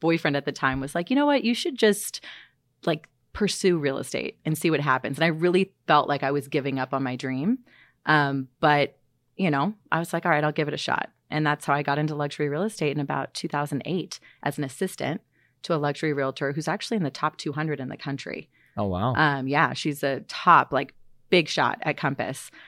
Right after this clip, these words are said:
Speaker 1: uh, Cindy
Speaker 2: Wow.
Speaker 1: Ambule. She's a fantastic luxury agent. Worked for her for just about two and a half years. And then after that, branched out on my own.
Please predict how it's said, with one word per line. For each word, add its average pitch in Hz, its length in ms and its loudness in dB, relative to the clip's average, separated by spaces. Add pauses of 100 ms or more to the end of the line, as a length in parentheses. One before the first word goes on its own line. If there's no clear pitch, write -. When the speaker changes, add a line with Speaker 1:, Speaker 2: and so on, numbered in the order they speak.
(140)
Speaker 1:
uh, 143 200 2
Cindy 156 320 0
Speaker 2:
Wow. 143 80 2
Speaker 1:
Ambule. 135 260 -2
She's - 180 -8
a 143 60 -2
fantastic 139 720 0
luxury 127 400 -4
agent. 127 300 -6 (320)
Worked 156 220 -2
for 151 120 0
her 143 220 0
for 143 180 -4
just - 160 -12
about 139 180 -2
two - 140 -6
and 143 80 -4
a 139 60 -4
half 143 240 -2
years. 143 460 -2 (360)
And 160 240 2
then 143 560 0 (240)
after 143 240 -2
that, 143 240 0
branched 143 300 -4
out 143 100 -2
on 143 60 -2
my 143 180 -2
own. 170 320 -2